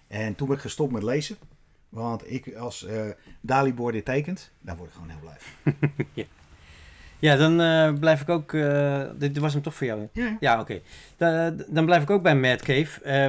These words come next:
Speaker 2: want daar kwam opeens een, echt een, eh, een blast from the past, eh, voor mij. Eh,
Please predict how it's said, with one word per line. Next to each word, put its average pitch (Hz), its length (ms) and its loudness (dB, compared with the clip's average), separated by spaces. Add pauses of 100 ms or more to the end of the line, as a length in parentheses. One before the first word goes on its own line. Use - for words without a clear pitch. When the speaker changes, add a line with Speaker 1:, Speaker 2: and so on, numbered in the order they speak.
Speaker 2:
want 156 160 2
daar 160 100 2
kwam 175 300 0
opeens 190 580 0 (440)
een, 143 340 4
echt 139 380 -2
een, 139 200 -2
eh, 139 320 -2
een 131 140 -4
blast 147 280 2
from 160 180 -2
the 131 60 -4
past, 180 460 0
eh, 117 300 -2
voor 120 200 -6
mij. 127 420 0
Eh, 120 300 0